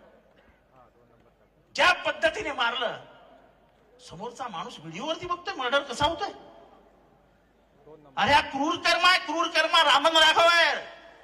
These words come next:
रक्त पिपासू नरभक्षक आहे.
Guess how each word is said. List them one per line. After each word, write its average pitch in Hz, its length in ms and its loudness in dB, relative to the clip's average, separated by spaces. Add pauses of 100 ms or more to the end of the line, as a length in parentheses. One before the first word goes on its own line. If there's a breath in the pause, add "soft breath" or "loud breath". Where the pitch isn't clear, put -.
(140)
रक्त 339 340 0
पिपासू 330 520 2
नरभक्षक 311 680 2
आहे. 277 540 2